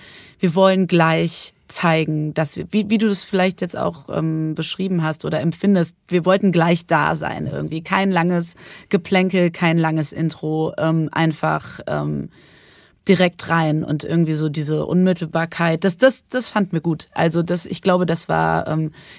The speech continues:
die Entscheidung und letzten Endes war es auch die erste Single-Auskopplung des Albums und dann haben wir gedacht, gut, die kommen ja meistens dann auch relativ früh oft, äh, <laughs> in der Reihenfolge,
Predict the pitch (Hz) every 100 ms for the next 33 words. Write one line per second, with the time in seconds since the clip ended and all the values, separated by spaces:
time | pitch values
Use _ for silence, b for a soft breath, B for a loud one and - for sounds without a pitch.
0 | - 160 175 185 - - 233 202 208 -
1 | 208 208 208 - 185 - 180 - - 185
2 | - 180 - 233 226 - 196 - 202 190
3 | 175 156 - 226 233 226 - 165 160 165
4 | 160 160 165 - 208 B B B B _
5 | 190 - 196 175 175 190 - 170 175 156
6 | - 175 165 - 156 - 294 311 262 -
7 | 226 - - - 196 196 208 - 294 220
8 | 220 202 170 180 220 - 196 202 202 202